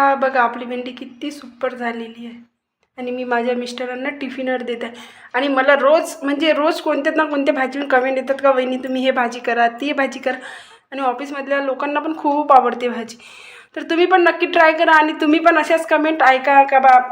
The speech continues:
आपल्या मिस्टरांना अशी भेंडी करून देऊया, तसं करून देऊया. कारण की माझ्या मिस्टरांच्या ऑफिसमध्ये खूप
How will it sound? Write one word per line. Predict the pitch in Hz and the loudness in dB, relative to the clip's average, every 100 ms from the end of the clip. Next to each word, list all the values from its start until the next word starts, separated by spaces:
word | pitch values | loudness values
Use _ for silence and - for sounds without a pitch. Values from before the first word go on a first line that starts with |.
| - | -2
आपल्या | 254 262 302 | 2 6 6
मिस्टरांना | 294 294 269 277 269 | 4 2 4 4 4
अशी | 269 | 2
भेंडी | 277 262 262 | 0 -2 -2
करून | 254 254 247 | -2 -2 -2
देऊया, | 240 240 240 240 | 0 0 0 0
तसं | 262 311 | -2 -2
करून | 285 269 277 | -2 -2 -2
देऊया. | 269 262 262 - - - 254 | -4 -4 -6 -16 -20 -12 -6
कारण | 254 | -6
की | 269 | -4
माझ्या | 247 233 302 | -2 0 0
मिस्टरांच्या | 320 320 330 311 302 | -2 -4 -2 0 0
ऑफिसमध्ये | 277 294 294 269 277 | -2 -2 -6 -6 -2
खूप | - 359 | 0 0